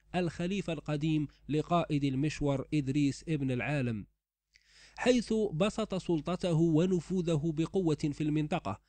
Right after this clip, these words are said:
لأن الكل قد علم ما حدث لرحامنة من جراء تمردهم، فكان الناس يتحركون في انتظام وهدوء ودون رفع رأس كما يقال.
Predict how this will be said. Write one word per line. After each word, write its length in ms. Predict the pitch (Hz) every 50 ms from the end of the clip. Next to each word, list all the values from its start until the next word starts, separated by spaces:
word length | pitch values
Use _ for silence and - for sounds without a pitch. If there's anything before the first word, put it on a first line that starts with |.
| _ - -
لأن 400 | 123 131 - - 165 170 151 95
الكل 420 | 107 113 - - 170 156 131 123
قد 200 | - - 131 120
علم 440 | 117 123 170 175 165 165 170 165 165
ما 100 | 165 165
حدث 420 | - - - 220 175 170 147 - 147
لرحامنة 680 | 131 123 123 110 110 - - 143 120 127 131 139 131 - _ _ _ -
من 180 | 151 160 165 147
جراء 500 | 123 156 151 143 160 170 160 - - 143
تمردهم، 880 | - 156 139 139 143 143 135 170 170 143 135 113 - 127 104 101 - - _ _ _ _ _ - - _
فكان 340 | - - 214 - 277 294 269
الناس 380 | 247 214 196 202 220 202 - -
يتحركون 840 | 180 165 151 - 165 143 - - 151 143 139 - - 175 185 160 139
في 140 | - 147
انتظام 640 | 135 123 - 143 131 117 139 151 156 139 139 135 135
وهدوء 720 | 131 151 160 147 151 156 139 156 165 - - 156 151 151 135 - _ _ -
ودون 400 | 147 160 160 147 185 196 175 156
رفع 380 | 139 139 160 - - 95 107 135
رأس 340 | 151 - - - - 147 139 135 131 123 - _ _ -
كما 260 | - 180 170 160 143 123
يقال. 580 | 117 117 117 - 151 143 131 120 107 95 85